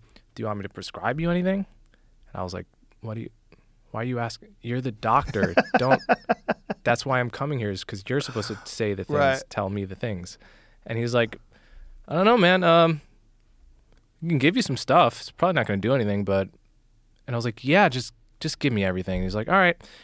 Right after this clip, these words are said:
Speaker 1: antibacterial, um, steroids, uh, this other thing, this other that." Took everything, did nothing.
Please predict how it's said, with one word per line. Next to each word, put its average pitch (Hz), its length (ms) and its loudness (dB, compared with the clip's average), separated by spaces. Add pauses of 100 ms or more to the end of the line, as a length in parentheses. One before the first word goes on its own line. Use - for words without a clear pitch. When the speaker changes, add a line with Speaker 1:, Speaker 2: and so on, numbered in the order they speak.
(140)
Speaker 1:
antibacterial, 120 1000 -2 (500)
um, 98 560 0 (420)
steroids, 123 920 2 (420)
uh, 104 280 -2
this 104 140 -2
other 135 160 4
thing, 120 280 0
this 110 160 -10
other 120 180 0
that." 113 180 -2 (360)
Took 147 180 -4
everything, 117 580 0 (240)
did 117 120 -2
nothing. 95 440 -6